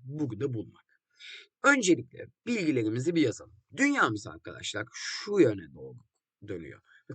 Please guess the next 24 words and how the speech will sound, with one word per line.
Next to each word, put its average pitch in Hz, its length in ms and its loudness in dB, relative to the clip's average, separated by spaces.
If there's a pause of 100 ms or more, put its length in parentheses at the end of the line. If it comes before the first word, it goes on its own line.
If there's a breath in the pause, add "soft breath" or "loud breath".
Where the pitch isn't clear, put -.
(100)
kolaylık 120 640 -2
olsun 143 640 -2
diye 104 320 -6 (260)
ben 190 320 0 (220)
evimi 151 320 4
şu 160 200 -2
noktada 78 400 -8
yapacağım. - 440 -18 (400 loud breath)
Yani 226 280 2
esasen 175 520 0
şuradaki 127 560 -2
ifadeyi 113 460 -2
belirtelim. 98 460 -4
Oradaki 123 460 0
noktayı 117 380 -2
seçtiğimi 120 600 -4 (220)
düşünebilirsiniz. 117 920 -6 (400 soft breath)
Dünyanın 175 640 0
şöyle 151 880 4
bir 113 180 -4
büyük 117 540 -4
bir 110 160 -4
yüzeyini 98 580 -4
aldığımı 98 680 -8